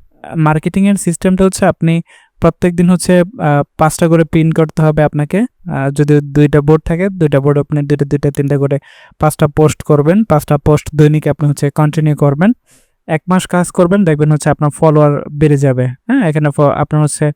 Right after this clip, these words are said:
মান্থলি ভিউ হচ্ছে বেড়ে যাবে। আহ, সেক্ষেত্রে হচ্ছে আপনি যদি হচ্ছে মান্থলি, আহ, এখানে প্রত্যেকটা পিনে যখন হচ্ছে আপনি দেখবেন এই জায়গাতে হচ্ছে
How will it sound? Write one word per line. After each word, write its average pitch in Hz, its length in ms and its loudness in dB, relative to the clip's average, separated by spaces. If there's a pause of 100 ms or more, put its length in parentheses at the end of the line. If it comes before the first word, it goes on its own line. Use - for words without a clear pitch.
(360)
মান্থলি 151 380 0
ভিউ 151 240 2
হচ্ছে 147 240 0
বেড়ে 139 220 0
যাবে। 139 300 0
আহ, - 840 -4
সেক্ষেত্রে 156 340 -2
হচ্ছে 156 160 0
আপনি 151 220 0
যদি 147 200 0
হচ্ছে 147 160 0
মান্থলি, 143 520 -2
আহ, 143 420 -2
এখানে 147 200 0
প্রত্যেকটা 151 460 -2
পিনে 151 320 0
যখন 147 280 2
হচ্ছে 143 180 -2
আপনি 147 200 0
দেখবেন 139 440 0 (380)
এই 147 120 0
জায়গাতে 147 360 0
হচ্ছে 143 360 0